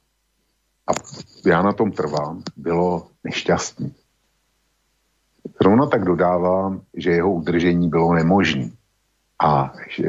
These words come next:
a přidávám ještě i to, že Slovensko sto-, s-, prostě tím, že se osamostatnilo, že jste udělali obrovský, obrovský,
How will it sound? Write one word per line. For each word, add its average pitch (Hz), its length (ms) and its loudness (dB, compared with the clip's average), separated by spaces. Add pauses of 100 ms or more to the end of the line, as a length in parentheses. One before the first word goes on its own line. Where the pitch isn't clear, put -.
(120)
a 73 260 2 (1120)
přidávám 92 500 2
ještě 90 260 -2
i 101 120 2
to, 87 300 -2 (640)
že 76 120 0
Slovensko 110 1080 0 (680)
sto-, 101 460 0 (520)
s-, - 200 -10 (520)
prostě - 320 0
tím, 87 180 2
že 98 100 2
se 104 160 0
osamostatnilo, 87 1000 -2 (380)
že 82 140 2
jste - 160 2
udělali 92 420 2
obrovský, 98 840 0
obrovský, - 720 -2